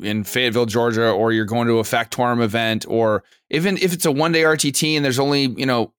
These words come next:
eight to sixteen players attending, you should still do the same thing. You should, because, um, we had a saying in the Army, uh, "Train like you fight." And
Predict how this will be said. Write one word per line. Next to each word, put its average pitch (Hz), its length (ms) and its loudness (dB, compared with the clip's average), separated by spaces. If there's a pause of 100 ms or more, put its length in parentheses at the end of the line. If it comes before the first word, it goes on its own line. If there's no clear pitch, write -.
eight 127 220 -2
to 120 260 0
sixteen 131 420 0
players 120 380 0
attending, 107 480 -4 (400)
you 104 40 -4
should 135 140 -2
still 160 320 2
do 143 240 2
the 135 100 0
same 127 240 0
thing. 131 140 0
You 117 80 2
should, 113 240 -6
because, 135 400 -2 (840)
um, 131 420 0
we 143 180 2
had 143 120 2
a 143 40 0
saying 143 240 0
in 131 80 0
the 127 120 2
Army, 120 400 0 (680)
uh, 110 140 0
"Train 143 260 -2
like 123 180 -2
you 110 60 -4
fight." 98 280 -2 (840)
And 120 460 0